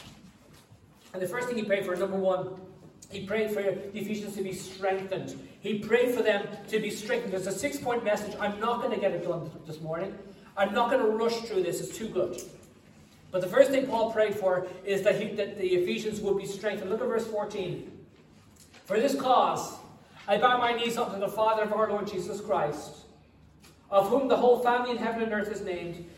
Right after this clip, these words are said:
that he would grant you, according to the riches of his glory, to be strengthened."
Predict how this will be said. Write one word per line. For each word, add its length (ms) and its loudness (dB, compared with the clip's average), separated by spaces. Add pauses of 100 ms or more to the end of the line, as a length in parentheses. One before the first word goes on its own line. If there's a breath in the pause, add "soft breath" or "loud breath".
that 160 0
he 80 -2
would 240 2
grant 460 2
you, 180 2 (100)
according 400 4
to 100 2
the 60 0
riches 400 2
of 180 2
his 140 -4
glory, 380 0
to 320 -6
be 100 -4
strengthened." 1700 -4